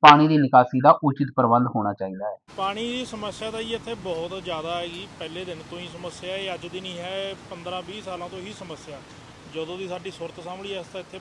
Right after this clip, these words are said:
Speaker 2: ਪਾਣੀ ਇੱਦਾਂ ਹੀ ਦੇਖਦੇ ਹਾਂ। ਕੋਈ ਇਹ ਨਹੀਂ ਹੈ ਕੋਈ ਹੱਲ ਹੋਇਆ ਹੋਵੇ, ਕੋਈ ਪੁਰਾਣੀ ਗੌਰਮੈਂਟ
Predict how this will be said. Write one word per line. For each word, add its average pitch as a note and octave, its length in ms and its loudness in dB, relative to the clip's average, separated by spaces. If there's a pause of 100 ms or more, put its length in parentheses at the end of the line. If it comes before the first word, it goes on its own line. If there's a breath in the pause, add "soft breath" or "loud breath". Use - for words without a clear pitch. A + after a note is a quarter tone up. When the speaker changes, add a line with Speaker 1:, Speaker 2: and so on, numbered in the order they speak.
Speaker 2:
ਪਾਣੀ F3 440 -10 (440)
ਇੱਦਾਂ F3 280 -8
ਹੀ G3+ 140 -8
ਦੇਖਦੇ D3+ 420 -8
ਹਾਂ। D#3 100 -14 (580)
ਕੋਈ F#3 160 -4
ਇਹ G3 260 -2
ਨਹੀਂ G#3 140 -6
ਹੈ G3+ 100 -6
ਕੋਈ G3+ 180 -8
ਹੱਲ E3+ 220 -6
ਹੋਇਆ F3+ 240 -2
ਹੋਵੇ, F#3 300 -4
ਕੋਈ F#3 280 -6
ਪੁਰਾਣੀ F3+ 280 -6
ਗੌਰਮੈਂਟ F3+ 520 -8